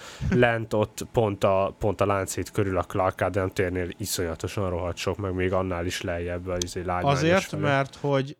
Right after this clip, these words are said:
Speaker 1: ö, most testzónák vannak, és alapvetően a budai o-, ez a budai oldal a Margit és a Lánchíd között, illetve valamennyi talán még a Gellért tér fele, és talán még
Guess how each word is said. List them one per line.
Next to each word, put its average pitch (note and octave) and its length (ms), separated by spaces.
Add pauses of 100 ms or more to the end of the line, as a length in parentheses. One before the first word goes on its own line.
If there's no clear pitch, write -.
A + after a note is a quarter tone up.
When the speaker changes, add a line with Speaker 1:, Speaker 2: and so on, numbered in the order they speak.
Speaker 1:
ö, C3 80 (720)
most C3+ 220
testzónák B2 680
vannak, B2+ 460 (480)
és B2 300
alapvetően B2+ 1000 (460)
a A#2 220
budai C#3 440
o-, B2 140
ez C3 180
a C3+ 60
budai C3 400
oldal A#2 480
a A2+ 180
Margit A#2+ 560
és A2+ 340
a A2 240
Lánchíd A#2 640
között, C#3+ 600 (480)
illetve A#2 1120
valamennyi B2 600
talán A#2+ 320
még A2+ 180
a A2 60
Gellért C3 480
tér A#2 180
fele, A#2 420
és A#2 380
talán A2+ 380
még A2+ 480